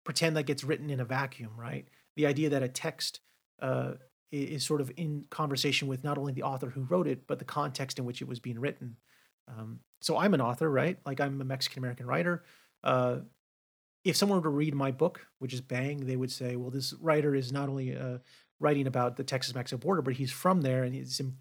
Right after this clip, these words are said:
it's been informed by his research there," and that also becomes part of the book.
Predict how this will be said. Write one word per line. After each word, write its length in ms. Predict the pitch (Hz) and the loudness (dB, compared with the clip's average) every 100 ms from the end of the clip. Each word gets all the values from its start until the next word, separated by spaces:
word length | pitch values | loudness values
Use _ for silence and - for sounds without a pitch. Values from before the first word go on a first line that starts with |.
| - | -8
it's 160 | - | -6
been 100 | 156 | -4
informed 320 | 139 135 143 127 | -4 -4 -4 -2
by 100 | 123 | -4
his 200 | 120 143 | -4 -4
research 400 | 214 - 143 143 | -2 -2 -4 0
there," 260 | 131 131 - _ _ - | 0 -2 -8 _ _ -6
and 120 | 143 | -2
that 220 | 156 - | -2 -2
also 240 | 175 170 143 | 0 0 0
becomes 300 | - 135 131 | -2 -4 -4
part 260 | - 139 | -2 -2
of 60 | 123 | 0
the 80 | 123 | -2
book. 380 | - - - | -2 -2 -8